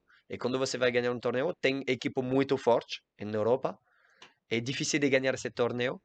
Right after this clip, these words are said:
E esse equipe, como um juvenil, precisa de, de ganhar o torneio na Europa para pegar pontos. E ao contrário, se chegar em Brasil, é possível que ganhe um, uma rodada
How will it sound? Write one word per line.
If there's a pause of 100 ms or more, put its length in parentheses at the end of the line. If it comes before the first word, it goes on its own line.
(420)
E
esse
equipe,
como
um
juvenil,
precisa
de,
de
ganhar
o
torneio
na
Europa
para
pegar
pontos.
E
ao
contrário,
se
chegar
em
Brasil, (640)
é
possível
que
ganhe
um, (120)
uma
rodada